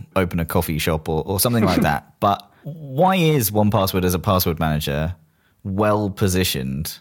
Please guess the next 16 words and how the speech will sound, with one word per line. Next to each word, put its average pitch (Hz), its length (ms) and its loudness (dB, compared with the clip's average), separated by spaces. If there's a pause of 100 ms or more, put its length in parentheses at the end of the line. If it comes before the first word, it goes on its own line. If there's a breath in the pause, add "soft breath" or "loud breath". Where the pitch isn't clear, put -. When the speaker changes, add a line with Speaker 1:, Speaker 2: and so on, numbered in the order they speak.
(140)
Speaker 1:
to 87 160 0
store 95 760 2
and, 78 100 0
I 80 60 0
guess, 92 180 0
manage 85 640 0 (160)
your 90 200 -2
passwordless 85 720 0
credentials? - 480 -8
Like, 73 180 -6 (120)
why 123 280 2
are 135 100 4
we 95 400 0
good 76 320 -2
for 69 140 -6
this? - 400 -10